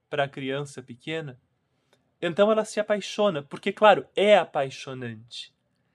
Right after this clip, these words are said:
Ela se apaixona porque é a única conclusão possível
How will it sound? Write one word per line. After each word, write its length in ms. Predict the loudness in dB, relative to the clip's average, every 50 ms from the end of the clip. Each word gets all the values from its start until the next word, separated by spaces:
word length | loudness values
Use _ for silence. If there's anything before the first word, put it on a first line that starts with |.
| _ _ _ _ _ 4
Ela 180 | 6 6 6
se 120 | 4 -2 -6
apaixona 520 | -6 -6 -8 -10 -10 -8 -8 -6 -6 -8
porque 500 | -10 -14 -20 -18 -10 -8 -8 -8 -8 -8 -4
é 80 | -2 0
a 60 | 0
única 300 | 0 -2 -6 -6 -8 -8
conclusão 540 | -10 -10 -12 -10 -6 -6 -4 -2 -2 -2 -2
possível 920 | -4 -10 -14 -14 -14 -10 -6 -2 -2 -2 -2 -2 -2 -4 -4 -4 -4